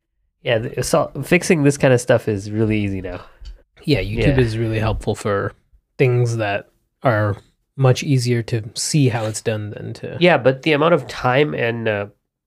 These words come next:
Speaker 1: distraction and attention cost that saves me, because if I'm
Speaker 2: Yeah.
Speaker 1: trying to work on something and then I have to now think about,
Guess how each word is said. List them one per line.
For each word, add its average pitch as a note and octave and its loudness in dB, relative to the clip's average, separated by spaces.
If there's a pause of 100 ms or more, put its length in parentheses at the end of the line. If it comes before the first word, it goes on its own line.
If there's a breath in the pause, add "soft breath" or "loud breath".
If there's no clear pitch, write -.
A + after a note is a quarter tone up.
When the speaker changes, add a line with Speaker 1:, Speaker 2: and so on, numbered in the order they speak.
(440)
Speaker 1:
distraction C3+ 2
and A#2+ 6
attention C#3 2
cost A#2 0
that A2+ 4
saves B2+ 4
me, F#2 -8
because A2 -6
if A#2 -2
I'm D#3 2
Speaker 2:
Yeah. D#3+ -2
Speaker 1:
trying E3+ 4
to D3 4
work C#3+ 2
on C3 4
something A#2+ -2 (360)
and A#2 -2
then C3+ 6
I C#3+ 4
have D3 0
to - -4
now C#3 4
think D#3 -2
about, C#3 2